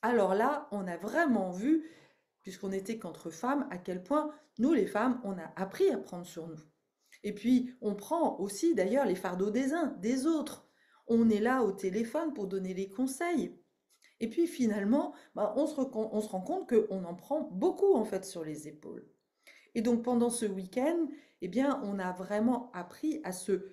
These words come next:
décharger, déjà dans le mouvement, dans la danse, dans, à travers la musique, et puis à, à remettre, en fait, des, des limites, à dire non,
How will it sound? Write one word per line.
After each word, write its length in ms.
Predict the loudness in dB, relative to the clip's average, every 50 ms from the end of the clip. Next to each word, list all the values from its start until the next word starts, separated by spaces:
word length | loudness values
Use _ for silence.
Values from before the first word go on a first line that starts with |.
| -20 _ -14
décharger, 760 | -6 -2 0 2 2 0 -2 -4 -4 -4 -4 -4 -6 -6 -6
déjà 420 | -6 -6 -4 -4 -2 0 0 0
dans 140 | 0 0 -2
le 80 | 0 2
mouvement, 560 | 2 2 2 0 0 0 -2 -2 -4 -6 -10 -18 _ _
dans 160 | -8 -6 -4
la 140 | -4 -4 -4
danse, 380 | -2 0 0 2 2 0 0 -2
dans, 100 | -6 -8
à 120 | -10 -14
travers 280 | -12 -6 -4 -2 -2 -2
la 100 | -4 -6
musique, 480 | -6 -6 -6 -2 -2 -2 -2 -2 -6 -12 -20 -20 -20 -18 _ -2
et 140 | -2 -2
puis 320 | 0 2 4 4 4 4 0 -4
à, 360 | -6 -6 -6 -6 -10 -14 _ _ _ _
à 160 | -14 -14 -12 -12
remettre, 760 | -12 -8 -4 0 0 2 2 2 2 2 0 -2 -4 -10 -10 -8
en 80 | -8 -6
fait, 380 | -4 -2 -2 -2 -4 -6 -14 -20 _ _ _ _ _ _ -12
des, 220 | -2 2 2 2
des 280 | 2 0 -2 -2 0 0
limites, 600 | 2 2 2 2 0 -2 -6 -10 -12 -14 -14 _ _ _ _ _ _ _ _ _ _ _
à 120 | -4 -2 -2
dire 300 | 2 4 4 4 2 0 -6 -8 -4
non, 220 | -2 -2 -2 -4